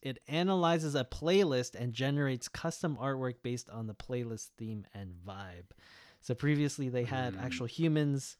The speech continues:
Speaker 1: uh, creating these, uh, thumbnails for the playlists, uh, but now they're using A I to,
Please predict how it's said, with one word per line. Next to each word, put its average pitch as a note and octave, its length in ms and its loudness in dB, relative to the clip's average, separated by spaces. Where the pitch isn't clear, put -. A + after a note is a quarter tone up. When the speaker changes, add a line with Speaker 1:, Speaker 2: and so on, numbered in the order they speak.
Speaker 1:
uh, A#2 420 -4
creating C#3 540 0
these, A#2 540 -6
uh, A2+ 240 -8
thumbnails D3+ 720 0
for - 160 -8
the A#2+ 80 -6
playlists, C#3 840 -6
uh, A2 260 -10
but A#2 120 -6
now C3+ 180 0
they're B2+ 180 0
using A#2 460 -2
A A2 200 -6
I G2+ 340 -8
to, F#2 420 -12